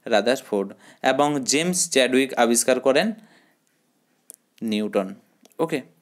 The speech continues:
নেক্সট প্রশ্ন দেখো, বারো নম্বর প্রশ্ন, ধন্বন্তরী পুরস্কার কোন ক্ষেত্রে দেওয়া হয়? তো ফ্রেন্ডস চারটি অপশন দেওয়া আছে, সঠিক উত্তরটি হয়ে যাবে অপশন বি, চিকিৎসার ক্ষেত্রে দেওয়া হয়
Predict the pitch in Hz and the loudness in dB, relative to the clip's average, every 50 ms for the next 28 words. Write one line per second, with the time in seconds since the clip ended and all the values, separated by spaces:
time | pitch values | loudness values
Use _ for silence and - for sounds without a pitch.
0 | _ _ _ _ _ - - _ _ _ _ _ _ _ _ _ _ _ _ - | _ _ _ _ _ -20 -20 _ _ _ _ _ _ _ _ _ _ _ _ -20
1 | _ _ _ _ _ _ _ _ _ _ _ _ _ _ _ _ _ _ _ _ | _ _ _ _ _ _ _ _ _ _ _ _ _ _ _ _ _ _ _ _
2 | _ _ _ _ _ _ _ _ _ - 123 135 147 180 185 - - - - 190 | _ _ _ _ _ _ _ _ _ -4 0 0 0 0 0 -4 -4 0 0 2
3 | 190 185 202 202 190 190 180 196 156 131 120 127 151 170 175 175 180 180 190 185 | 2 2 2 2 2 2 2 2 2 2 4 4 4 2 2 2 2 2 2 2
4 | - - 131 127 127 - 165 190 214 254 - - _ _ _ - - - - - | 4 2 2 2 2 0 -2 -2 -2 -4 -8 -16 _ _ _ -20 -20 -20 -20 -20
5 | - - _ - 113 - - 139 165 185 202 202 196 214 214 214 202 - 160 156 | -20 -12 _ -10 -6 -4 -2 0 2 2 2 4 4 4 2 2 2 2 2 2
6 | 165 170 - - 190 185 185 - - 175 190 196 190 - 156 131 - - 147 170 | 4 2 2 0 0 -2 -2 0 2 4 4 4 2 0 -2 -4 -4 -2 -2 0
7 | 170 131 110 104 101 104 110 95 87 - - _ _ _ _ - - - - _ | 2 4 4 4 4 4 2 -2 -2 -4 -10 _ _ _ _ -20 -20 -20 -20 _
8 | _ _ _ _ - 170 160 165 196 208 196 - - 143 135 131 - 175 175 160 | _ _ _ _ -8 -6 -4 -2 0 0 2 2 2 2 2 2 2 2 2 0
9 | 160 180 180 175 165 147 139 131 131 - 208 269 269 - _ _ _ _ _ _ | 0 -2 0 2 4 4 4 4 2 0 -4 -4 -6 -10 _ _ _ _ _ _
10 | _ _ _ _ _ _ - _ _ _ _ _ - _ _ _ _ _ _ _ | _ _ _ _ _ _ -20 _ _ _ _ _ -20 _ _ _ _ _ _ _
11 | _ _ _ _ _ _ _ _ _ _ _ - - - - 165 165 185 208 202 | _ _ _ _ _ _ _ _ _ _ _ -6 -4 -2 0 0 2 2 2 2
12 | 208 202 - 196 180 190 180 170 160 156 147 151 151 - - 135 131 - - 190 | 2 2 0 0 2 2 2 4 4 4 4 4 4 4 4 2 2 0 -2 -2
13 | 185 180 160 185 170 - - 143 151 156 - 202 196 - - 214 214 208 214 175 | -2 0 0 -2 -2 -2 -2 -4 -2 -2 -2 0 0 0 2 2 0 2 2 0
14 | 147 - - 143 147 131 127 123 123 131 147 165 190 220 | -2 0 0 2 4 6 6 6 6 4 4 2 2 2